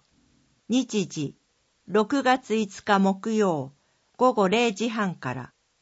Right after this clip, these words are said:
雨天中止。会場、白根本町通りを中心に開催。花火大会。日時、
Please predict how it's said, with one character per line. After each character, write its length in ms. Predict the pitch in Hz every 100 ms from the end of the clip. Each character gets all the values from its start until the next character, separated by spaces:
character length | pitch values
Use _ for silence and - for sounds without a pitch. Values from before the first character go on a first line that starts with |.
| _ _ _ _ -
雨 120 | 240
天 320 | 226 196 156
中 300 | 143 196 170
止。 360 | 160 - 143 143 _ _ _ _ _ _ _
会 320 | 240 233 214
場、 480 | 196 202 180 156 131 _ _ _ _ _ _
白 320 | - 262 233
根 140 | 190
本 260 | 208 240 226
町 340 | - 233 220
通 240 | 208 220 208
り 160 | 165
を 120 | 151
中 320 | 147 - 208 202
心 340 | - 185 170
に 220 | 165 151
開 260 | - 180 160
催。 440 | 147 - 135 131 - _ _ _ _ _ _ _ _ _ _ _ _ _ _ _ _
花 300 | 190 240 262
火 160 | 254
大 260 | 247 226 185
会。 400 | - 147 120 - _ _ _ _ _ _
日 400 | 214 262 254 185
時、 300 | 143 147 143